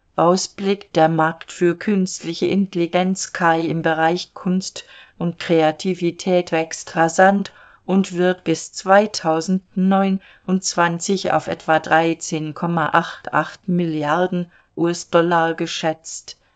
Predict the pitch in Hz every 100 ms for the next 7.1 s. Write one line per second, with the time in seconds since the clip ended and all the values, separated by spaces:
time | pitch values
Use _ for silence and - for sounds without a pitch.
0 | _ _ _ _ 190 190 226 190 190 -
1 | 202 202 - - 196 196 175 170 180 185
2 | 180 175 185 180 - 190 185 - 190 180
3 | - - 208 180 180 175 170 170 175 180
4 | 175 185 170 175 170 180 170 190 - 185
5 | - 175 - - 202 - 208 190 190 190
6 | 185 175 170 165 170 170 160 160 160 165